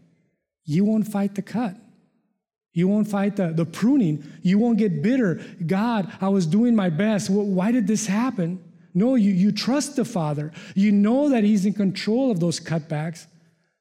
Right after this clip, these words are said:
that He's not gonna take you backwards, and that He's gonna bring you out again with much fruit. You know, sometimes God favor, God's favor is disguised as a cutback. And it takes maturity,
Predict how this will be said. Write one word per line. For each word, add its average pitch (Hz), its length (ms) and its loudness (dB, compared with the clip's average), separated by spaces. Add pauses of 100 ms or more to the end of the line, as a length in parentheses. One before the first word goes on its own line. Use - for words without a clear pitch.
that 170 100 -2
He's 202 220 2
not 262 160 0
gonna 240 160 2
take 208 260 -2
you 214 80 2
backwards, 180 600 -4 (1040)
and 185 160 2
that 185 60 2
He's 175 140 0
gonna 208 200 0
bring 185 220 0
you 170 100 0
out 185 220 -2
again 165 240 0
with 160 240 -4
much 160 400 -4
fruit. 180 420 -2 (1200)
You 185 80 0
know, 196 80 0
sometimes 226 500 0
God 185 280 -6
favor, 180 420 -2
God's 156 320 -6
favor 180 340 -2
is 139 180 -4
disguised 156 800 -6 (340)
as 143 160 -6
a 143 60 -6
cutback. 135 500 -10 (1120)
And 180 80 2
it 180 140 0
takes 220 260 0
maturity, 185 720 0